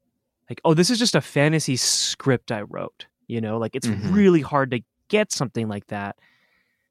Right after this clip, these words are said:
Speaker 1: because you almost need, 'cause, like, you know, these films cost a lot of money, which this film costs a hundred fifty-one million reported, which
Speaker 2: That's
Speaker 1: for a m-,
Speaker 2: low.
Speaker 1: that's low <laughs> for a blockbuster, which is wild to think,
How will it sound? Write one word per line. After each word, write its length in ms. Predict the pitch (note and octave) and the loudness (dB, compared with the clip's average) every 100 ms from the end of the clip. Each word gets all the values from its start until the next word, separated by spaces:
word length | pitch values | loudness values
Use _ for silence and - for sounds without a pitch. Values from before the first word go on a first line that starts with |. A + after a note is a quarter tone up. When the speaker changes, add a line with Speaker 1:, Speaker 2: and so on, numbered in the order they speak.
| - | -18
Speaker 1:
because 300 | - D3+ C3+ | -8 -4 0
you 60 | D#3 | 2
almost 320 | E3 E3 - | 4 2 2
need, 420 | C3+ C#3+ D3 B2+ _ - | 0 2 0 -2 _ -10
'cause, 120 | D#3+ | -4
like, 140 | D3 D3 | -4 0
you 60 | |
know, 80 | C#3+ | 0
these 180 | B2+ - | 0 2
films 220 | C#3+ C3+ | 2 0
cost 300 | - A2+ - | -2 -4 -2
a 40 | |
lot 180 | C3 A#2 | -2 0
of 60 | A#2 | -2
money, 340 | A2 G2+ A#2 D3 _ _ _ _ _ _ | -4 -6 -8 -10 _ _ _ _ _ _
which 160 | C3 - | -6 0
this 180 | F3 - | 0 4
film 180 | G3 | 2
costs 260 | G3 F3 D#3 | 2 0 0
a 60 | D3 | 0
hundred 260 | C#3 D3+ | 2 2
fifty-one 460 | D#3+ D#3 F3 E3+ E3 | 0 0 0 2 0
million 420 | A#2 G#2 G#2 E3 - _ _ _ _ - | -2 -2 -4 -6 -8 _ _ _ _ -6
reported, 460 | B2+ - A#2+ B2 D#3+ _ _ _ _ - | -4 -2 -2 -2 -6 _ _ _ _ 2
which 420 | C3+ - - - _ _ - | 2 2 -4 -10 _ _ -16
Speaker 2:
That's 100 | - A#2 | -4 4
Speaker 1:
for 100 | D#3 | 4
a 60 | |
m-, 140 | C3+ C#3 | 4 -2
Speaker 2:
low. 400 | G#2 A2+ A2+ G2 - - | -2 -4 -4 -8 -14 -2
Speaker 1:
that's 220 | C3+ G3+ | 2 2
low 320 | F3 F3+ G#3+ | 4 6 6
<laughs> 20 | A#3 | 4
for 260 | - - | 2 4
a 40 | F#3+ | 4
blockbuster, 600 | E3 F3 - C#3 - A2 | 4 2 2 -2 -2 -4
which 260 | C3 - | -2 2
is 200 | E3+ D3 - - - - | 2 0 -10 -20 -20 -10
wild 580 | C3+ C#3 G3 G#3+ G#3 | -4 2 4 4 2
to 80 | F3+ | 0
think, 360 | D#3+ E3 G#2+ | 0 -2 -2